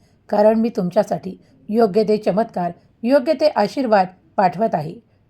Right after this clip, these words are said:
तुमच्या मनातील ती भीती, शंका काढून टाका, कारण सर्व काही माझ्या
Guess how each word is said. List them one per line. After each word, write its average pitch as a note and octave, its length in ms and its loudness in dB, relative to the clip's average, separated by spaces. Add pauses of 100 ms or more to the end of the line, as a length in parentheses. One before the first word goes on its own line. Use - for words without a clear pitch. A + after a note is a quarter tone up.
तुमच्या G#3+ 320 2
मनातील G3+ 800 -4
ती D4+ 80 -2
भीती, A3 480 -4 (220)
शंका A#3 320 4
काढून G3 360 -2
टाका, E3+ 300 -6 (360)
कारण G3+ 340 4 (340)
सर्व D4 320 2
काही A3+ 240 2
माझ्या F#3 380 -2